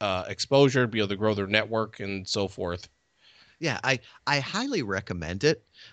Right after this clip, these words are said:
Speaker 2: I mean, even if you don't work with us, it's a great way to meet people.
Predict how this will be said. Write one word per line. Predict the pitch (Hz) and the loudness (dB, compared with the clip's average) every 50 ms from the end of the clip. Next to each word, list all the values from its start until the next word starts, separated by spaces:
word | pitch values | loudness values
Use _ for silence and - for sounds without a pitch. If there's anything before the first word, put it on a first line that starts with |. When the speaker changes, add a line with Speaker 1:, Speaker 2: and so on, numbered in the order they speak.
| _ - | _ 0
Speaker 2:
I | 117 117 | 2 2
mean, | 117 113 113 110 - | 2 2 0 -2 -2
even | - 180 180 202 165 | -2 -2 0 0 -2
if | 156 - | -2 -2
you | 127 117 | -4 0
don't | - 123 120 135 127 - | 2 2 2 2 0 -4
work | - 110 107 98 123 151 170 165 - | -8 -10 -4 0 0 0 0 0 -2
with | 135 127 123 - | -4 -4 -2 0
us, | - 117 127 139 - - - | 2 4 4 4 4 2 0
it's | - 110 110 - | -4 -6 -2 -2
a | 113 107 | -2 -2
great | 98 - - 120 147 170 165 - | -2 -2 2 4 4 4 4 2
way | 139 143 143 143 | 2 2 2 2
to | - - 98 | 0 -2 0
meet | 92 95 107 127 123 - | 0 2 2 0 0 0
people. | - 180 196 196 - 226 233 240 233 | 0 0 0 4 4 4 4 4 2